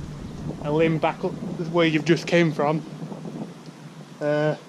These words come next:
but yeah, I guess just practice makes perfect. So yeah.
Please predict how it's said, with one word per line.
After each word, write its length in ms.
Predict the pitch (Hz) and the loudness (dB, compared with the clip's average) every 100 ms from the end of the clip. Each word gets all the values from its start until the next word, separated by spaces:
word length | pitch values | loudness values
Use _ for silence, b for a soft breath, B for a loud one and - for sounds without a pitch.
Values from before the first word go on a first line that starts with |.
| - - - - - - | -16 -16 -14 -18 -20 -10
but 120 | - 165 | 0 4
yeah, 120 | 160 | 6
I 40 | |
guess 240 | 165 160 - | 6 2 0
just 220 | 135 - | -8 0
practice 440 | 175 170 - 160 | 0 0 -2 -2
makes 160 | 180 175 | -2 -2
perfect. 500 | - 190 185 226 180 - - - - - | 2 2 4 0 0 -12 -18 -16 -14 -12
So 340 | - 165 170 165 - - - - - - - - - - - - - - - 147 | 0 4 4 2 -2 -16 -16 -18 -16 -16 -16 -16 -18 -20 -16 -14 -12 -10 -8 0
yeah. 180 | 180 | 0